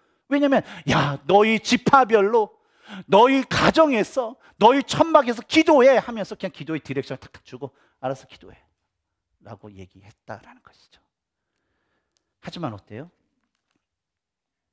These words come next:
사무엘은 미스바로 모이라는 거예요. 지도자들만 모이라는 게 아니에요.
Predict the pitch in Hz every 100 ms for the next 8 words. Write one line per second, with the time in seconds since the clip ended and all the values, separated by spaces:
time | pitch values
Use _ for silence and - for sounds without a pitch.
0 | _ _ _ 117 101 92 101 101 _ _
1 | 92 92 - _ 90 82 _ _ - -
2 | _ _ _ _ _ _ _ _ _ _
3 | _ _ _ _ _ _ _ _ - 135
4 | 139 135 123 117 113 104 101 98 98 90
5 | - _